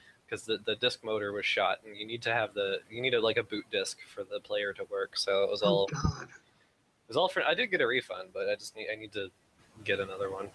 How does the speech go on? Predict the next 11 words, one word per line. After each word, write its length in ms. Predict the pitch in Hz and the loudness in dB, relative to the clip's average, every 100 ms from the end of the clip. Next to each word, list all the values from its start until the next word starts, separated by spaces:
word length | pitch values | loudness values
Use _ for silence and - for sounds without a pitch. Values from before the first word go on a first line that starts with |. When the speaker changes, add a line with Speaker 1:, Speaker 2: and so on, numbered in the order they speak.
| - | -4
Speaker 1:
eventually. 480 | 104 98 101 104 113 | 0 2 4 6 6
<laughs> 880 | - - - - - - - 185 165 | 4 4 2 0 -2 -6 0 6 8
Speaker 2:
What's 580 | 320 - - - - | 6 4 -4 -6 -10
the 160 | - 233 | 4 4
bottom 440 | 160 160 180 190 185 | 6 4 6 6 6
attachment 680 | 160 156 143 - 165 160 | 4 4 4 6 6 6
where 100 | 143 143 | 6 2
you 140 | 143 | 0
could 220 | - 139 | 0 -2
put, 260 | - 147 - | 2 2 2
like, 400 | 139 139 123 - | 2 4 2 -4